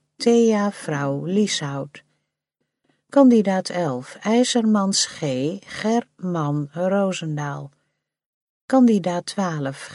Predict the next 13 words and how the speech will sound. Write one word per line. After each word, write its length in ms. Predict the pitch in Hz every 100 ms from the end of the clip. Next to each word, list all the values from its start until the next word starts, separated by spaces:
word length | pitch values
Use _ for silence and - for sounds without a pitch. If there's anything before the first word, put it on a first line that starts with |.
| -
Gielens, 540 | 254 254 254 254 -
J 420 | - 165 190 233 233
M 160 | 220
W 180 | 202 196
J, 560 | 190 160 139 143 165 185
John, 540 | - - 220 240 247 -
man, 540 | - 185 156 143 151 147
Eindhoven. 920 | 208 208 190 165 156 143 - - 131 _ _ _ _ _ _ _ _ _ _
Kandidaat 640 | - 262 233 190 185 175
dertien, 560 | 156 196 - 147 131 131
Daniels 800 | 160 208 233 233 226 220 214 -
A 180 | 185 185
G, 520 | - 139 131 165